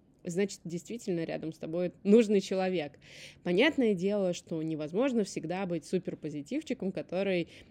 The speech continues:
а, никогда не испытывает никаких трудностей или боли, но это всё-таки такой важный обмен.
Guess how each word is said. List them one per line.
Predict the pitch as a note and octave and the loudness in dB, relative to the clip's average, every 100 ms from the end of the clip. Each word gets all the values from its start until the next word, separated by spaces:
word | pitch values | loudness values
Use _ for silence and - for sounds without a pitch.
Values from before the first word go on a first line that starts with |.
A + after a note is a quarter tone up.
| - | -12
а, | E3 D3+ D3 D3 D3+ D3+ D3+ | -6 -6 -6 -6 -8 -10 -10
никогда | D#3 D3+ - F#3 F#3 F3+ A3+ | -8 -8 0 2 2 2 2
не | A#3+ F3+ | 4 2
испытывает | - G#3 G3 F3 | 2 0 0 -4
никаких | E3+ D#3+ D#3 F#3+ | -4 -4 -6 -6
трудностей | - A#3 G#3 F#3 - E3 | 0 2 2 0 -2 -4
или | D3+ D3+ | -4 -6
боли, | D#3+ B3 A#3+ F3+ | 0 2 4 2
но | F3 F#3 F#3 E3+ E3 - - | 2 2 0 -2 -6 -10 -10
это | E3+ F3+ | -8 -6
всё-таки | - E3+ - E3+ | -6 -8 -6 -8
такой | E3 - E3+ D#3+ - - - - | -6 -2 -2 -2 -6 -20 -20 -2
важный | F#3 G#3+ F#3 D#3+ | 2 4 2 -2
обмен. | D#3 E3+ G3 C4+ | -2 0 4 4